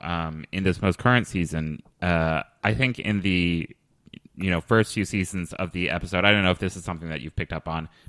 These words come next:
Maybe I'm already better at Succession, um, because I've picked up on this. But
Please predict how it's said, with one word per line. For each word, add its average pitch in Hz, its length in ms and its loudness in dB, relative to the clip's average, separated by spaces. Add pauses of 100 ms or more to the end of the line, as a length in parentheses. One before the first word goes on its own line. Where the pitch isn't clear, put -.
Maybe 110 280 6
I'm 98 220 6
already 90 500 2
better 73 300 -4
at - 100 -14
Succession, 67 720 -12 (360)
um, 73 500 -8
because 76 200 -8
I've 71 140 -8
picked 82 220 -6
up 78 100 -6
on 73 160 -10
this. 78 180 -6
But 85 200 0